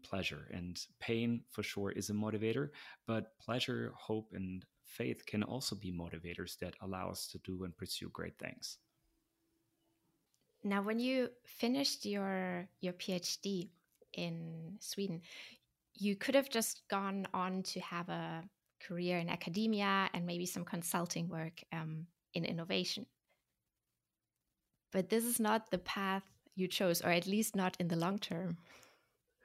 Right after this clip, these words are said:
Speaker 1: Oh, I love that this comes right after <laughs> we talked about pain. So, uh, no, it wasn't the, the path that I pursued in the long term. Actually, I, uh, first,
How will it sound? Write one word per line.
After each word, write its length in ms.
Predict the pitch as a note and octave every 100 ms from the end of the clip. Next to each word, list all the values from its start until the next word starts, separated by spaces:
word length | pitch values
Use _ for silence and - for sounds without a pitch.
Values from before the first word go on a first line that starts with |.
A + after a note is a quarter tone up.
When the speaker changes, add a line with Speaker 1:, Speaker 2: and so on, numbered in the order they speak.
| - -
Speaker 1:
Oh, 80 | A2+
I 140 | G#2+
love 260 | G#2 A2 A2
that 160 | A2
this 140 | A2+ A2
comes 320 | - G#2+ -
right 200 | G#2 G#2+
after 300 | G#2 G2+ - - -
<laughs> 180 | D3+ -
we 40 |
talked 360 | C#3 - C#3 -
about 280 | G#2 G2+ -
pain. 220 | A2+ D#2+ - - - -
So, 540 | - - C#3 C3+ C3 - - - -
uh, 260 | B2+ B2 E3+
no, 180 | C3 D3
it 80 | A2+
wasn't 320 | C#3+ C#3 D3
the, 180 | B2+ A#2+ - -
the 80 | B2
path 360 | - B2 A2+ -
that 160 | G2+
I 80 | G2+
pursued 380 | F#2+ G#2+ - G#2+
in 60 | F#2+
the 160 | F2+
long 140 | F#2 G2
term. 300 | G2+ F#2+ -
Actually, 380 | B2 - A#2+ A2 - - - -
I, 440 | - G#2+ G#2+ G#2 G#2
uh, 480 | G2 G2 F#2+ F#2+ -
first, 520 | - B2 A2+ -